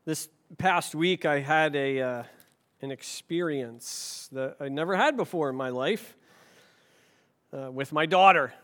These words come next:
My daughter had gone away to camp, uh, for an entire week,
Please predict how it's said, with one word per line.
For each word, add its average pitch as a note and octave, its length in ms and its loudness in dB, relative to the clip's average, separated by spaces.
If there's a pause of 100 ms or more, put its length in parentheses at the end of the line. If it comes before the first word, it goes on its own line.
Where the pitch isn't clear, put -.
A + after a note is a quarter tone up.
(1300)
My C#3 120 -18
daughter D3 340 -4
had D3 240 -4
gone D3+ 280 4
away D#3 280 2
to D#3 80 -2
camp, D3 420 0 (1300)
uh, - 160 -18
for E3 280 2
an D#3+ 40 2
entire E3 460 4
week, G3+ 400 -2